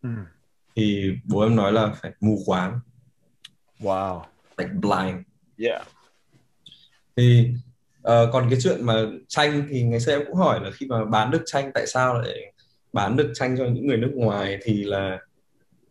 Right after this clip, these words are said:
Speaker 2: đầu tiên là hồi đó là bố em có làm một cái triển lãm, tức là solo exhibition, right?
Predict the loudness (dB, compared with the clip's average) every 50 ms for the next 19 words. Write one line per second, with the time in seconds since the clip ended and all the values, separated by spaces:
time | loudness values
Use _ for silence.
0 | _ _ 0 2 2 2 2 -2 -2 0 4 6 6 6 4 2 0 0 0 0
1 | 0 -2 -4 -4 -6 -10 -14 _ _ _ _ _ _ _ _ _ _ _ _ -20
2 | -20 _ _ _ _ _ 0 0 2 4 4 4 4 4 4 2 2 2 4 2
3 | 2 2 0 -2 0 0 2 2 2 2 2 0 -2 -4 -6 -8 -10 -10 -6 -4
4 | -4 -4 -2 -4 -4 -6 -10 -14 -16 _ _ _ _ _ _ _ _ _ _ _
5 | _ _ _ _ _ -8 -6 -4 -2 -2 0 0 0 -2 -4 -4 -6 -8 -8 -10
6 | -12 -8 -4 0 4 4 6 6 6 4 4 2 0 0 0 0 0 2 -2 -4
7 | -4 -4 -6 -6 -6